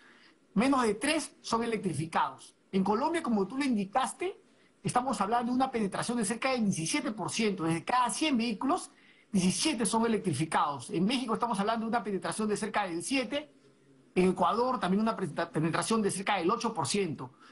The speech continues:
Lo que falta es lo que han hecho justamente estos países para aumentar los niveles de penetración y qué han hecho los países de otros, de otros continentes, ¿no? Que es justamente políticas públicas de fomento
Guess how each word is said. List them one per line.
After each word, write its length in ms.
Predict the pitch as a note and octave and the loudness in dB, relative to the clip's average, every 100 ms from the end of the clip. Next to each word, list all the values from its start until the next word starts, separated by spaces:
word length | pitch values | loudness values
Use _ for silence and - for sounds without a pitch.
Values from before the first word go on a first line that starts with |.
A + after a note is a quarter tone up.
| - - - - | -20 -20 -20 -2
Lo 120 | - F3+ | 0 2
que 120 | F#3+ | 2
falta 540 | D4+ F4 E4+ G4+ G#4 - - | 2 0 2 0 0 -10 -2
es 100 | F#3+ | 0
lo 100 | A3 | 0
que 60 | A#3 | 0
han 100 | B3 | 0
hecho 180 | A#3 | 0
justamente 520 | A3 C#4+ B3 B3+ B3+ C4 | -2 -2 -2 -2 -4 -2
estos 160 | B3+ | -2
países 400 | - F3 G#3+ C4 | -2 -2 -2 -2
para 160 | A#3 F3 | -2 0
aumentar 380 | D#3+ D3+ A3 A#3+ | 0 0 0 0
los 100 | A3 | 0
niveles 320 | F#3 G#3+ G#3+ | 0 0 -2
de 120 | A3+ | -2
penetración 540 | G3 D#3+ - C3+ A#3 | -2 -4 -4 -4 -2
y 100 | G#3+ | -2
qué 120 | - D4 | -2 -2
han 80 | |
hecho 160 | E4+ F4+ | 0 2
los 140 | D#4+ | 0
países 240 | - A3+ C4+ | 0 0 0
de 80 | A3+ | 0
otros, 420 | A3+ A#3+ - - - - - | 0 -4 -6 -16 -20 -20 -4
de 80 | G3+ | 0
otros 160 | A3 B3 | 2 2
continentes, 640 | G#3+ D#3+ F3 A#3 D#3 C3+ | 0 0 2 2 0 -2
¿no? 100 | D#3+ | 0
Que 60 | A3 | 0
es 60 | |
justamente 460 | A#3+ B3+ A#3 B3 A#3 | 0 0 0 0 -2
políticas 540 | - F3 A3 C4+ F3+ | 2 2 2 0 -2
públicas 600 | - C4+ B3+ A#3 E4+ - - _ _ _ _ _ | 0 0 0 2 0 -2 -8 _ _ _ _ _
de 100 | F#3 | 0
fomento 760 | E3 E3 F#3+ C#4 B3+ A3 F4+ | 2 4 4 2 0 0 0